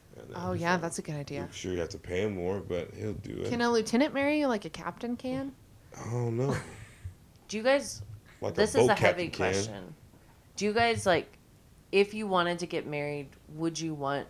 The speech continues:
Speaker 3: a wedding? I guess it's not that heavy of a question.
Speaker 2: <laughs> That's, I expected much more. Would you want a wedding if you were to get married?
Speaker 3: If you wanted to get married,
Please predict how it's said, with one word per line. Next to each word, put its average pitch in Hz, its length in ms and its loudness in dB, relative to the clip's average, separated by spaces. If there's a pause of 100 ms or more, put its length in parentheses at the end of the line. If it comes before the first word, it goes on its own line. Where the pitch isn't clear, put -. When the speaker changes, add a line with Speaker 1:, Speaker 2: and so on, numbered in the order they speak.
Speaker 3:
a 139 80 -2
wedding? 131 360 -10
I - 60 -10
guess 233 200 -12
it's - 120 -16
not 78 140 -10
that - 180 -12
heavy - 220 -14
of - 120 -14
a - 40 -20
question. - 600 -6 (120)
Speaker 2:
<laughs> - 200 -8
That's, - 280 2 (100)
I 262 160 8
expected 233 400 6
much 196 180 0
more. 170 200 -8
Would 220 240 2
you 233 100 0
want 220 140 4
a 196 40 6
wedding 190 360 4
if 254 120 -2
you 196 100 -4
were 190 60 -2
to 185 60 -6
get 180 180 -6
married? 185 300 -4
Speaker 3:
If 247 180 2
you 285 120 -12
wanted 220 280 0
to 214 80 -6
get 165 200 -4
married, 143 380 -8